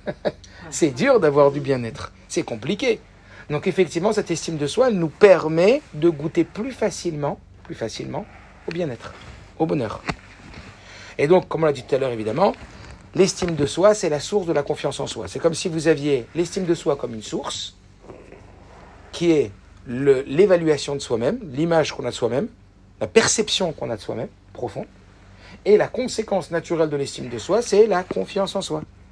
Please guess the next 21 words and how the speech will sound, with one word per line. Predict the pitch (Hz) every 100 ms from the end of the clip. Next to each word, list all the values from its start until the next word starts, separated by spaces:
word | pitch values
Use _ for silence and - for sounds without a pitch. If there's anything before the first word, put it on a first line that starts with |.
| -
L'estime | 143 - 165
de | 160
soi, | 165
c'est | 151
combien | - 135 127
tu | - 120
vaux. | 190
La | 196
confiance | 170 139 135 -
en |
toi, | 117 160 226
c'est | - 185 233 - -
passer | 160 202
à | 202
l'acte. | 147 - - -
C'est | -
donc | 156 175
le | 170
passage | 143 156
à | 147
l'acte. | 123 -